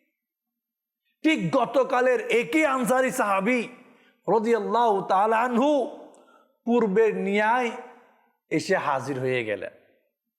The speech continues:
তৃতীয় দিন এমন হলো, অর্থাৎ আমার নবী তিনবার বলল, "এখন যে আসবে সে জান্নাতি।"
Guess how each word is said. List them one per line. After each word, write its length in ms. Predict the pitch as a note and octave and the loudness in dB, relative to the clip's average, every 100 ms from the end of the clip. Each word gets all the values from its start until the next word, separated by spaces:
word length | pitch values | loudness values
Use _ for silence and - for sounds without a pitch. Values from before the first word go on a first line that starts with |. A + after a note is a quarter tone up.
| _ _ _ _ _ - | _ _ _ _ _ -2
তৃতীয় 440 | A3+ C#4 C#4 C4+ | -2 2 4 4
দিন 360 | A3 C#4+ A#3+ G#3+ - _ _ - | 4 2 2 -8 -20 _ _ -4
এমন 340 | G#3 D4 D4 | -2 0 2
হলো, 260 | C4 C4 A#3 E3+ - - - - _ _ _ _ _ _ _ _ | 2 2 2 0 -8 -14 -20 -20 _ _ _ _ _ _ _ _
অর্থাৎ 260 | G3+ F3+ A#3 | -2 0 0
আমার 260 | A#3+ C4 | 2 0
নবী 240 | B3+ B3+ A#3+ | 2 0 0
তিনবার 680 | - E4 D#4 D4+ D4 C#4 A3 | 0 2 2 0 0 2 2
বলল, 400 | B3 B3 C4 C4 | 2 4 4 4
"এখন 360 | A#3 C4+ A#3+ | 2 0 0
যে 120 | A3+ | 0
আসবে 320 | A#3+ G3+ A#3+ A3+ | 2 2 0 2
সে 200 | C4 A#3 | 2 2
জান্নাতি।" 540 | C#4+ D4+ C#4+ C#4+ | 0 0 0 0